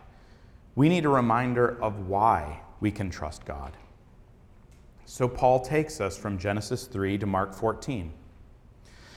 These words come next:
Because the first Adam's transgression is not reversed by our faithfulness. The first Adam's transgression is reversed by the faithfulness of the second Adam. Christians still deal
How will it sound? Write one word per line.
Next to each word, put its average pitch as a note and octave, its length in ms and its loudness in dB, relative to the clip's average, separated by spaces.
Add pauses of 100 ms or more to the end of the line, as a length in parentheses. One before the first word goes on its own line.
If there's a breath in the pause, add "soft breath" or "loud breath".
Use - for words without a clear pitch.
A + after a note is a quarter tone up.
(180 loud breath)
Because C#3 260 4
the C#3 80 0
first F#3 400 2
Adam's D#3 400 4
transgression B2+ 840 2
is A#2 220 2
not B2 340 2
reversed B2 540 2
by A2 160 2
our A#2 340 2
faithfulness. A#2 800 -6 (920 soft breath)
The B2+ 80 0
first F3 420 4
Adam's C#3 400 6
transgression A2+ 960 0
is A2+ 160 -2
reversed B2 640 2
by A#2 140 4
the A#2 80 2
faithfulness G#2 840 0
of G#2 160 -4
the G#2 80 -4
second G#2 440 -6
Adam. F#2+ 400 -10 (2500 loud breath)
Christians G3 680 2
still E3+ 360 0
deal A#2+ 520 2